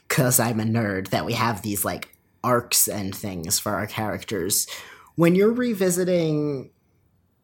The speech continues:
your, like, role plays, do they, I don't know, ever reference each other? Do you ever have, like, "This happened after that scene we played the other night"? Or are they so close to you and your relationship that they just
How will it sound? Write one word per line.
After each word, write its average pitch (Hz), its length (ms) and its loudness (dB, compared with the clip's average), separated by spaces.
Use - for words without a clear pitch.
your, 147 840 4
like, 143 240 2
role 135 180 4
plays, 120 320 0
do 135 120 0
they, 139 580 6
I 165 60 4
don't 156 100 8
know, 131 100 8
ever 139 340 4
reference 131 600 0
each 262 180 0
other? 262 240 4
Do 170 100 2
you 139 120 6
ever 143 200 6
have, 139 360 6
like, 127 480 2
"This 143 280 6
happened 156 500 6
after 143 580 6
that 135 260 4
scene 139 300 2
we 139 120 4
played 135 280 2
the 135 160 0
other 123 180 0
night"? 147 340 4
Or 175 160 10
are 160 120 12
they 160 120 10
so 165 240 6
close 156 400 4
to 139 240 2
you 131 280 2
and 127 120 4
your 127 120 2
relationship 117 800 -2
that 110 160 -4
they 110 120 -2
just 107 440 -4